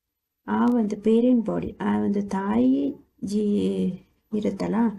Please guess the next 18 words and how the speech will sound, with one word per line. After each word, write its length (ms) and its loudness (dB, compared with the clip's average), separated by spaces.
ಆ 60 -2
ತಾಯಿ 340 0
ಜೀವವಾದಂತಹ 960 -2
ಹೈಡ್ರಾದಲ್ಲಿ, 840 0
ಆ, 300 -2
look 200 -2
out 300 0
any 340 4
bulges, 640 -2
ಯಾವುದಾದ್ರೂ 520 2
ಒಂದು 180 0
ಉಬ್ಬುಗಳಿರೋದು 1080 2
ನೀವು 280 0
ಕಾಣುತ್ತಾ? 600 -4
ಉಬ್ಬು 260 -2
ಅಂದ್ರೆ 260 0
ನೋಡಿ, 260 -2
ಇಲ್ಲಿದೆಯಲ್ಲ, 440 -6